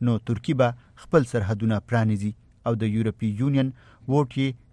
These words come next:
صرف تشه دړکه بللې. څېړونکي وایي، انقره یقین کوي د تړون ماتولو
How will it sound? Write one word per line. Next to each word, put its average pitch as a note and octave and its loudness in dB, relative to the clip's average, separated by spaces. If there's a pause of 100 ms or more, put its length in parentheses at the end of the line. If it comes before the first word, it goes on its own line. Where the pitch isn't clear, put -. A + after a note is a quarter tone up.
(160)
صرف D3 0 (200)
تشه A#2+ 0
دړکه A2 -2
بللې. G#2+ -2 (260)
څېړونکي F3 0
وایي، D#3 6 (140)
انقره B2 2 (100)
یقین E3 0
کوي G#2+ 0 (280)
د A#2 -2
تړون B2 2 (100)
ماتولو B2 2